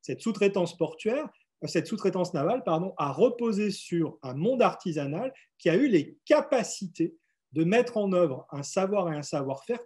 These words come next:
pour répondre à ces commandes, et ça, c'est évidemment un élément très important. Deuxième chose, euh, cette sous-traitance navale,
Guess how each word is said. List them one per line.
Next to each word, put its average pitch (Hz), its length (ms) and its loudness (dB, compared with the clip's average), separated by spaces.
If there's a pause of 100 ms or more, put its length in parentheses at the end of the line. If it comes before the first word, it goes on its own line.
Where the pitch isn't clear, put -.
(100)
pour 139 240 -2
répondre 208 580 0 (300)
à 165 100 2
ces 160 240 -4
commandes, 160 560 -2
et 147 100 -6
ça, 220 200 0
c'est 190 200 -8
évidemment 139 560 -6
un 143 120 -8
élément 135 420 -8
très 151 240 -4
important. 131 440 -12 (420)
Deuxième 180 480 2
chose, 202 440 0 (640)
euh, 151 260 2 (180)
cette 196 360 0
sous-traitance 220 720 0
navale, 208 540 0